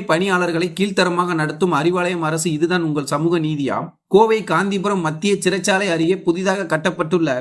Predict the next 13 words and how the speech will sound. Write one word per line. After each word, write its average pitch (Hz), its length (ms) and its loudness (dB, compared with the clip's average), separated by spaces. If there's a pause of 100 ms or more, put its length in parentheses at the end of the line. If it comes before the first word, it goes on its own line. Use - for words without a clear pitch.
(260)
செம்மொழி 226 500 2
பூங்கா 208 320 2
பணிகளை 196 460 0
தி 214 160 -2
மு 220 140 0
க 214 100 2
அமைச்சர் 185 440 0
கே 196 140 4
என் 202 140 0
நேரு 196 260 0 (100)
ஆய்வு 190 320 -2
செய்ய 190 260 0
வந்தபோது 175 540 0